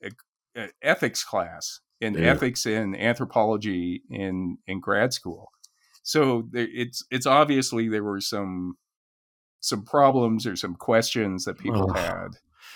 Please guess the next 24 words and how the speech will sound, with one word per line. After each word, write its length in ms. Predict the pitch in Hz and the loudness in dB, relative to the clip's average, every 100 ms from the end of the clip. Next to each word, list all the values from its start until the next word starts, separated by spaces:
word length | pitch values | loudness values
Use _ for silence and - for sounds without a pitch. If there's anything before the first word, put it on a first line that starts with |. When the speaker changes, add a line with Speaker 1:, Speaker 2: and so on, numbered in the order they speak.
| - | -10
Speaker 1:
about 320 | - 101 87 | -2 0 0
the, 520 | 98 92 90 87 87 - | 0 -2 0 -2 -4 -8
the 220 | 110 92 95 | -8 -8 0
ethics 560 | 120 123 98 - - - | 0 0 -8 -8 -10 -10
of 120 | 95 | -18
Project 440 | - 95 90 90 - | -4 -2 -2 -6 -12
nim. 300 | 90 82 90 - _ _ - - _ - - _ - | -14 -14 -16 -20 _ _ -20 -20 _ -20 -20 _ 0
And 420 | 139 135 127 123 _ _ _ 143 | 4 4 2 -2 _ _ _ 4
basically, 760 | 180 - 240 233 175 175 - - | 4 6 2 6 8 6 2 4
uh, 320 | 131 127 117 - _ | 6 6 4 0 _
what 220 | - 135 - | -6 -6 0
Project 440 | 175 180 185 135 | 4 4 4 2
nim 320 | 139 170 170 | 2 4 2
was, 560 | 131 104 95 95 98 - _ _ _ _ _ _ | 0 0 -2 -4 -6 -8 _ _ _ _ _ _
is 160 | - 127 | -2 2
that 160 | 127 135 | 2 4
they 140 | 151 | 4
were 140 | 175 | 4
going 300 | 151 147 139 127 | 4 2 4 0
to, 140 | 101 113 | -2 -2
there 200 | 117 110 | 0 0
was 160 | 110 | 0
a, 320 | 123 107 107 - | 2 2 0 0
uh, 360 | 101 98 90 | -2 -2 -4